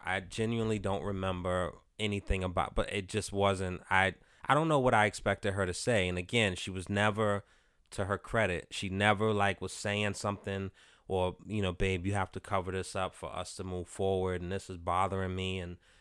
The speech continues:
you know, I'm finding it hard to lay next to you." Like, she never said any of that. Right.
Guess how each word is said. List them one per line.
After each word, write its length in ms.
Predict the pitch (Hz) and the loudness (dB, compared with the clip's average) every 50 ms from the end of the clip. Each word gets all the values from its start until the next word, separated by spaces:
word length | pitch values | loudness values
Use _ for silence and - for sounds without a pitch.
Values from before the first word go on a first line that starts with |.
| - _ _ - | -20 _ _ -12
you 100 | 104 95 | -10 -6
know, 180 | 92 90 87 - | -6 -4 -4 -4
I'm 140 | - 98 95 | -4 -4 -4
finding 400 | - - - 98 98 95 95 95 | -4 0 2 2 2 2 2 0
it 80 | 95 | 0
hard 300 | 87 95 101 95 92 92 | 2 6 6 6 6 6
to 80 | 87 90 | 4 0
lay 180 | 90 90 85 87 | -2 -2 -2 -2
next 340 | 90 95 107 - - - - | -2 -2 -4 -4 -4 -8 -10
to 80 | - 104 | -8 -8
you." 180 | 98 95 90 - | -8 -10 -10 -8
Like, 220 | - 92 92 90 | -6 -6 -6 -6
she 140 | - - 95 | -8 -10 -8
never 460 | 92 98 107 113 113 110 110 98 104 | -6 -2 0 2 4 2 2 2 0
said 260 | 98 - - 98 90 - | -4 -4 -4 -6 -6 -6
any 240 | - 107 110 101 92 | -4 -2 -2 0 0
of 80 | 87 87 | -2 -4
that. 240 | - - - - _ _ _ _ _ - - - - - _ _ - | -8 -10 -12 -14 _ _ _ _ _ -20 -20 -20 -20 -20 _ _ -4
Right. 320 | 92 90 90 92 92 - | 0 0 2 0 0 -2